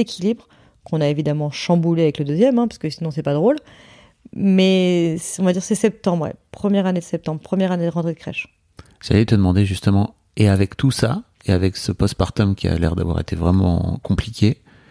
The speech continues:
Speaker 2: tu t'es dit, « Ok, let's go, faire un deuxième », sans appréhension ?
Speaker 1: Alors, euh, on voulait mettre, on voulait un,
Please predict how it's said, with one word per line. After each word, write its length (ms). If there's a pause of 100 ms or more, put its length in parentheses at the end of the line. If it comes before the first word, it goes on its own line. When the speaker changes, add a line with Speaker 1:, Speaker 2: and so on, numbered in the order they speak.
(400)
Speaker 2:
tu 120
t'es 140
dit, « 260
Ok, 180
let's 260
go, 260 (580)
faire 160
un 60
deuxième », 420 (200)
sans 260
appréhension ? 540 (320)
Speaker 1:
Alors, 300 (460)
euh, 560 (800)
on 720
voulait 460
mettre, 680
on 120
voulait 240
un, 120